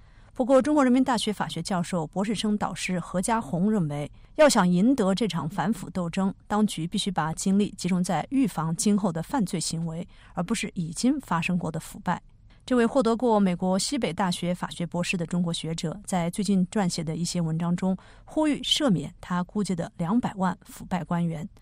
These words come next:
他说，对这些腐败都进行调查是不可能的，因为这会耗费四十到五十年的时间。何家红教授在接受英国电讯报采访时说，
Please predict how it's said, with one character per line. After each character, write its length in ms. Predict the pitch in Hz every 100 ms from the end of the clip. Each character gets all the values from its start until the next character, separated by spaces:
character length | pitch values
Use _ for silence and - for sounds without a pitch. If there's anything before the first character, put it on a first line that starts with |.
| - - - -
他 100 | -
说， 260 | 185 180 175 - -
对 160 | - 277
这 80 | 294
些 120 | 330
腐 200 | - -
败 240 | 226 185
都 180 | 190 294
进 140 | 269
行 120 | 190 202
调 200 | 208 165
查 240 | 170 170
是 160 | - 175
不 140 | 214
可 180 | - 208
能 220 | 190 160
的， 160 | 180 - -
因 100 | 190
为 80 | 175
这 100 | 185
会 140 | 175
耗 200 | - 196
费 260 | 170 185 165 - -
四 220 | - 262
十 180 | - 180
到 180 | 190 -
五 120 | 165 -
十 120 | 214
年 180 | 240 156
的 60 |
时 220 | 156 -
间。 240 | 160 175 175 - - -
何 120 | 247
家 180 | 269 294
红 180 | - 185
教 220 | 196 180
授 220 | - 170
在 260 | 170 175 156
接 140 | -
受 180 | 185 175
英 160 | 185 254
国 160 | 165
电 180 | 175 233
讯 140 | 196 175
报 180 | 165
采 160 | 147 143
访 160 | 170 170
时 160 | -
说， 300 | 156 170 165